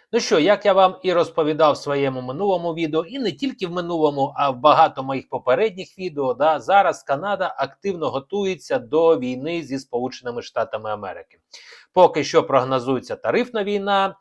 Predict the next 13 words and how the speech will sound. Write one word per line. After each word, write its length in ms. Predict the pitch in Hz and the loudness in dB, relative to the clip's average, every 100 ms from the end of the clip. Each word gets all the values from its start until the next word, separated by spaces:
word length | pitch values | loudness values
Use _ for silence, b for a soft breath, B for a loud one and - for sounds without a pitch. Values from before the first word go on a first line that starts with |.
| b b b | b b b
але 440 | 120 135 180 202 | 2 4 6 6
цілком 560 | - - 175 151 180 175 | 2 -4 -4 0 -2 0
можливо, 540 | 170 151 175 175 160 | -2 0 -2 2 0
що 180 | - 131 | 0 -10
ця 300 | - 143 135 | -4 -2 -2
тарифна 500 | 131 123 202 - 180 | -2 -4 -4 -6 -6
війна 420 | 180 180 180 180 | -4 -4 -4 -4
може 440 | 151 143 165 151 160 | -2 2 2 2 0
перерости 920 | 127 120 120 135 127 - - 170 185 | 2 2 2 2 0 -8 -4 -2 -2
і 340 | 185 139 151 | -6 -2 -2
в 140 | 147 123 | -2 -2
більшу 460 | 151 135 - 117 | -2 -2 -6 -12
війну. 460 | 107 107 107 98 | -12 -12 -10 -12